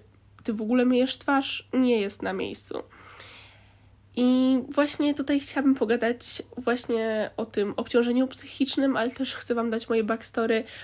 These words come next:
oraz właśnie powiedzieć o skutkach ubocznych izoteku, bo to jednak jest dość mocny lek i co to ze mną zrobiło jako z człowiekiem. Więc czemu trądzik to w ogóle taki problem? Czemu to takie obciążenie psychiczne?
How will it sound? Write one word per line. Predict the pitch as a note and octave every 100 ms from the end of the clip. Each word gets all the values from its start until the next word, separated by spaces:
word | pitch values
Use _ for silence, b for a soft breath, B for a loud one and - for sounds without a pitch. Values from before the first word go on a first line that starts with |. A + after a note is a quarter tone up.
| B _
oraz | A3+ A3+ G#3 A3+ -
właśnie | A3 A#3 A3 G#3+
powiedzieć | G#3 G#3+ G#3+ -
o |
skutkach | - - A#3 A#3+ B3
ubocznych | - A3 - A#3+
izoteku, | G#3 A3 A3+ A3 G3+
bo | A3
to | A3+
jednak | G3+ G3+ G3+ -
jest | G#3
dość | G#3+ A3 -
mocny | A#3 A3 G#3+ A#3+
lek | A3 A3+ - B B B _ -
i | A#3+ A3+
co | A#3
to | A#3
ze | A3 G#3
mną | G3+ A3
zrobiło | G3 F#3 G3
jako | F#3 F#3+
z | B3+
człowiekiem. | - F#3+ D#3+ - - - C#4 B B B B B B _
Więc | B3+ C4 C4 - -
czemu | D4 D4 D4
trądzik | B3+ B3+ B3 A#3+
to | A3
w |
ogóle | G#3 G#3
taki | G#3 A3 A3
problem? | - F3+ - - - _ -
Czemu | C4 C#4
to | C4+
takie | C#4 C#4 C#4 C4
obciążenie | C4+ - C4+ C4 A#3+
psychiczne? | F#3+ - G#3+ F#3+ - F#3+